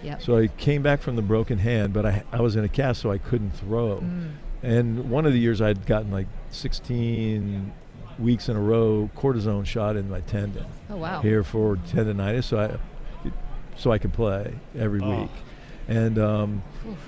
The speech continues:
Speaker 2: that eventually tore, you know, wore on there. And I, and I was just playing catch one day in training camp.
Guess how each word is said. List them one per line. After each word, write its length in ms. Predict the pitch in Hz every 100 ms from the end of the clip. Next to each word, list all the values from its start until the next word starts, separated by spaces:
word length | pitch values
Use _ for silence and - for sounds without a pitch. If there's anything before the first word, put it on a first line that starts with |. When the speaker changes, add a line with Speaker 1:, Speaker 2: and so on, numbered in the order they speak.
| -
Speaker 2:
that 240 | 131 143 143
eventually 420 | 131 135 123 107
tore, 480 | - 117 104 101 101 - - -
you 100 | 135
know, 80 | 165
wore 400 | 110 101 110 110
on 120 | 107 101
there. 180 | 98 95
And 140 | 101
I, 80 | 104 -
and 320 | 113 113 110 -
I 100 | 113
was 180 | 127 113
just 240 | 127 127
playing 300 | - 135 127
catch 380 | - 143 135 -
one 200 | 117 110
day 380 | 101 104 104 104 - - - - - - -
in 180 | 120 113
training 260 | 101 156 151
camp. 340 | 120 101 113